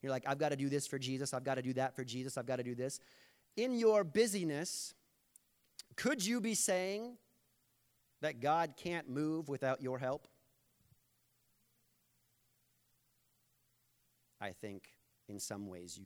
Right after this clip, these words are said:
could be saying that. 'Cause here's the truth of the matter. God can and will and does move, whether you're involved or not.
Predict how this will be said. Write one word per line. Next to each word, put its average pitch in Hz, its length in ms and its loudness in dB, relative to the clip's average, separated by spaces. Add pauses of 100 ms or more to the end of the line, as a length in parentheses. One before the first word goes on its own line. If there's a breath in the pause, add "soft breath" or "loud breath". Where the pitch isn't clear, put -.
(120)
could 151 140 -20
be - 80 -20
saying - 340 -20
that. - 140 -20 (1500)
'Cause 165 160 0
here's 226 180 0
the 190 80 -6
truth 220 220 0
of 175 80 -4
the 165 60 0
matter. 160 380 0 (680)
God 165 340 4
can 185 480 0 (400)
and 127 200 -4
will 156 440 2 (280)
and 120 180 -6
does 151 280 2
move, 120 400 -6 (1700)
whether 131 260 -2
you're 139 260 2
involved 120 400 0
or 107 60 -4
not. 113 280 -4